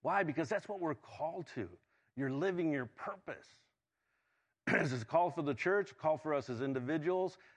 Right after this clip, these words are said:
that in Christ's authority and with the Holy Spirit's power, we move onward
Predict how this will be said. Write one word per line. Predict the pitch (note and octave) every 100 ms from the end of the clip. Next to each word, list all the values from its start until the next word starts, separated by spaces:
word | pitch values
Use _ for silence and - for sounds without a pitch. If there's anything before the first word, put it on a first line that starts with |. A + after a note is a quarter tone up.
| -
that | B2+ C3
in | D#3+ E3+ D#3
Christ's | - - F3 G3 -
authority | G3 - F#3 F3 D#3 C3+
and | B2+
with | A#2
the |
Holy | A2+ - E3 F#3 F3
Spirit's | - D#3+ D#3+ D#3 - -
power, | - C#3 D#3 B2+ G#2+ F#2 - _ -
we | B2 C3
move | C#3 F3 B3+ D4 A3 A#2 - - _ _ _ -
onward | D3 F#3 F#3 F#3 F#3 F#3 F3